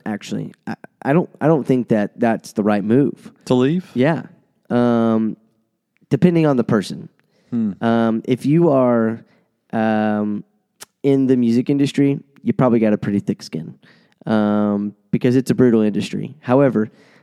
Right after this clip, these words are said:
Speaker 1: um, why would we want to remove the only amount of light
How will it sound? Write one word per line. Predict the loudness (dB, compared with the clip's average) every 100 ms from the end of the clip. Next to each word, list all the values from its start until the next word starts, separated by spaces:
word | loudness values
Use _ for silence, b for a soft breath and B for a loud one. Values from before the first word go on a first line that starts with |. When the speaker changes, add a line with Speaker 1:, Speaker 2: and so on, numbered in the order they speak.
| b
Speaker 1:
um, | 0 2 2 2 0 -2 -8 _ _ _ _ _ _ _ _
why | 0 2 4
would | 2 2
we | 2
want | 2 0 0 -2
to | 0
remove | 2 2 4 4 4 4 0 -4 -20 _ _ _ _ _ _ _ _ _ _ _ -10
the | 0 2 2 0 -2 -6 _ _ _ 0
only | 2 4 2 2
amount | 2 2 0 -2
of | -6
light | -6 -4 -4 -6 _